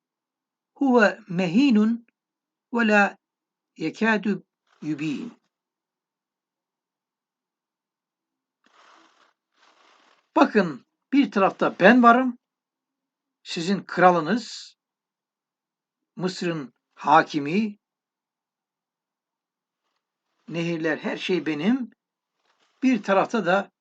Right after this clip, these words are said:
şu adam var, aşağılığın önde gideni. Mehin aşağılık demektir. Yani bir kişiyi hor görmek.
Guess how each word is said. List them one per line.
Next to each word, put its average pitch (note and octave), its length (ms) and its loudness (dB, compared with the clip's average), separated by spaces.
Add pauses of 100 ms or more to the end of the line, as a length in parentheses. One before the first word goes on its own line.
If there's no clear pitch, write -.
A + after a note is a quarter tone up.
(120)
şu - 280 -4
adam A#2+ 300 -8
var, - 440 -18 (120)
aşağılığın D#3 560 -6
önde E3+ 240 -10
gideni. D3+ 380 -14 (920)
Mehin F3 380 0
aşağılık G3 500 -2
demektir. - 580 -14 (460)
Yani F#3 320 -4
bir G#3+ 140 -2
kişiyi G#3 340 -4
hor F#3 240 0
görmek. A2 520 -8